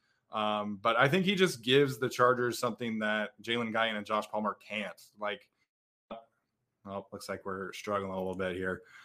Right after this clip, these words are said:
Um, but, you know, that's no shade to Jalen Guyton or Joshua Palmer, but it does seem like to me, you know, based off of everything we're seeing and hearing,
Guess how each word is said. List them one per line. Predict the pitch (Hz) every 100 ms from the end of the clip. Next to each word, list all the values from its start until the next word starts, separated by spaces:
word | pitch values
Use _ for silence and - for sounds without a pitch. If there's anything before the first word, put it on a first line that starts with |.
| - 120
Um, | 117 113 110 107
but, | 110 120 113 120
you | 120
know, |
that's | 123 127
no | 143 151
shade | 147 147 143 143
to | 139 131 127
Jalen | 123 127 123
Guyton | 123 127 127 123
or | 120 123 123 123 117 107
Joshua | 117 117 117
Palmer, | 107 113 123 120 - _ - _
but | 113 117
it | 113
does | 143 165
seem | 165 175 160
like | 143 131
to | 123
me, | 131 131 120 113 107 107
you | 110
know, | 107 107
based | 113 117 120
off | 117
of | 110
everything | 113 113 113
we're | 110 104
seeing | - 120 117 110
and | 104
hearing, | 110 120 113 104 98